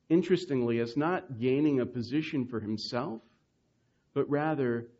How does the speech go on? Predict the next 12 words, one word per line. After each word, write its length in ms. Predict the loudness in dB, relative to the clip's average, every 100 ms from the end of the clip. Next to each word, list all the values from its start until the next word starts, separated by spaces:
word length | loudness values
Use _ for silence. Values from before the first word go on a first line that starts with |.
| _ -12
as 120 | -10
directing 920 | -6 -4 2 2 0 -4 -2 -2 -2
all 240 | -2 -2
the 100 | -2
power 560 | -4 -8 -10 -8 -8 -8
and 80 | -6
all 180 | -4 -4
the 100 | -6
glory 680 | -6 -2 -2 -2 -2 -4 -8 -12 _ _ _ _ _
towards 260 | -2 0 -2
the 100 | -10
Father. 480 | -10 -10 -10 -14